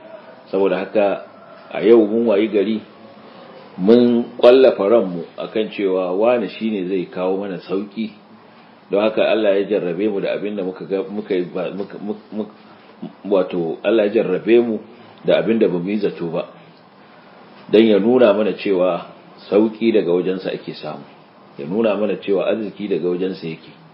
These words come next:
Babu wanda zai azurta ka in ba shi ya so ka da arziki ba. In ko ya so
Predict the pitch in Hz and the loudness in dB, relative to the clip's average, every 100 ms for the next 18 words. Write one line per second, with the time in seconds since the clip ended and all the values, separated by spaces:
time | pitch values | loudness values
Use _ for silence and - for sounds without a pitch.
0 | - - - - - 90 101 95 104 95 | -20 -20 -20 -20 -4 2 4 4 4 4
1 | 92 - 95 92 - 87 - 110 117 104 | 2 2 0 -2 -2 -6 -4 -4 -2 -2
2 | 82 90 85 95 87 82 69 80 - - | -2 -4 -4 -4 -6 -6 -8 -10 -16 -18
3 | 69 - - - - - 101 110 113 95 | -16 -18 -20 -20 -20 -14 -6 -6 0 0
4 | 98 113 | 2 0